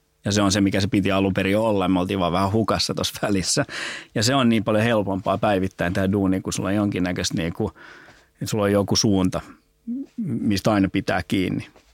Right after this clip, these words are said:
Ja ei tarvii hirveästi keskustella siitä liittyen tuotteeseen, markkinointiin, myyntiin, ihan mihin vaan, vaan me annetaan, aina tiedetään, että mitä, mitä me tehdään. Ää, laatuongelmia on aina tällä, tässä teollisuudessa. Et, et niistä ei pääse pois.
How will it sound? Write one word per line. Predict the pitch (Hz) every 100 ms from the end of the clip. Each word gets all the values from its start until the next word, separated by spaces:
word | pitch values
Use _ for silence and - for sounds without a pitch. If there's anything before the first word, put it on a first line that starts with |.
| _ _
Ja | 160 98 95
ei | 117 104
tarvii | 101 98 104
hirveästi | 98 101 90 -
keskustella | 90 - - - 95
siitä | 92 95 95 90 131
liittyen | 95 - 104 92
tuotteeseen, | 95 - - 87
markkinointiin, | 87 90 - 98 95
myyntiin, | 92 92 -
ihan | 90 92
mihin | 95 90
vaan, | 92 90
vaan | 95 98
me |
annetaan, | 101 95 95 92 -
aina | - 107 95
tiedetään, | 98 92 92 80
että | 98
mitä, | 87 87 82 -
mitä | 98 92
me | 87
tehdään. | 85 80 76 _ _ _ _ - - - - -
Ää, | 107 101
laatuongelmia | - 127 160 139 107 95 95 95
on | 92
aina | 101 95 90 85 - _ _ _ 233 - _ - -
tällä, | 87 85 -
tässä | 104 92 113
teollisuudessa. | 95 - - - - 113
Et, | - 247 202
et | - 98 - _ - -
niistä | 117 123 120
ei | 95
pääse | 101 80 - - -
pois. | 85 78 -